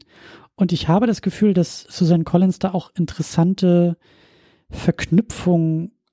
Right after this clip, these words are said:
andeutet, die, glaub ich, Spaß machen, auch weiterzudenken. Weil jetzt können wir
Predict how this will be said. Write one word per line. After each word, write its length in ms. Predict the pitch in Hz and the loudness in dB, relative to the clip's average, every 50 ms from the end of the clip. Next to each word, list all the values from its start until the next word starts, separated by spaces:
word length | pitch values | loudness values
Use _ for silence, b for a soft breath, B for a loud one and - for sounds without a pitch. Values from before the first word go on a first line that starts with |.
| _ _ _ | _ _ _
andeutet, 1120 | - 180 175 202 226 214 - 170 151 151 156 175 180 - 226 262 277 _ - - - _ _ _ _ _ _ - | 0 2 2 4 2 2 2 2 4 4 4 2 2 0 -2 -2 -2 _ -16 -18 -18 _ _ _ _ _ _ -2
die, 120 | 170 165 | -2 -2
glaub 220 | 151 - 170 165 160 | 0 2 2 2 2
ich, 120 | 160 - | 0 -4
Spaß 480 | - - - - 165 165 185 - - - | -4 -8 -4 -2 0 0 0 0 0 -2
machen, 240 | 175 165 - - 180 | -2 -2 -2 -4 -6
auch 160 | 160 131 139 | -6 -2 0
weiterzudenken. 720 | 170 214 226 - 131 - - - 120 139 131 135 - - | 0 0 2 -2 -4 -4 -6 -6 -2 -2 -2 -2 -2 -2
Weil 100 | 143 139 | 0 0
jetzt 180 | 143 139 - - | 0 0 -2 -4
können 220 | - 185 208 220 | -2 0 0 2
wir 200 | 226 247 254 254 | 2 2 0 -2